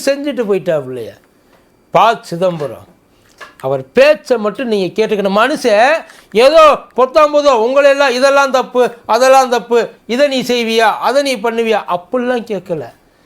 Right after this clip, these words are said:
நீ சொன்னதை வச்சு, அவங்க சொன்னதை வச்சு மனுஷன் வீட்டுக்கு போய் ஹோம்வொர்க் பண்ணிட்டு வந்திருக்காரு.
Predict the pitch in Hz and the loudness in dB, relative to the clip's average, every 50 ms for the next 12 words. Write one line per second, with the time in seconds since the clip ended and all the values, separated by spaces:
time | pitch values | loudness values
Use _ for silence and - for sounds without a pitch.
0 | _ _ _ _ _ 175 208 226 220 202 214 - 247 262 277 294 302 294 294 285 | _ _ _ _ _ -4 -2 -2 -2 -2 0 2 2 2 2 2 2 2 4 4
1 | 262 240 226 214 - - 233 190 180 185 202 190 190 190 226 233 247 262 277 277 | 2 2 2 0 0 -2 0 2 2 0 0 -2 -4 -2 0 0 0 0 0 0
2 | 262 240 208 175 175 170 175 - - - 170 180 226 277 294 285 - - - _ | 0 0 0 0 -2 -2 -4 -8 -8 -4 -2 0 0 0 0 -2 -8 -18 -20 _
3 | _ - 208 247 294 320 240 285 269 233 233 277 311 302 302 285 233 247 202 233 | _ -2 0 0 0 -2 -2 -2 -2 0 0 -2 -4 -4 -4 -4 -4 -4 -2 0
4 | 277 285 262 - - 269 320 339 330 320 294 262 262 - - 254 220 202 196 214 | 0 0 0 0 2 2 2 2 2 2 0 0 0 -2 -4 -4 -4 -2 -2 -2
5 | 202 190 175 175 160 151 139 139 123 - | -2 -2 -2 -4 -4 -4 -6 -8 -8 -10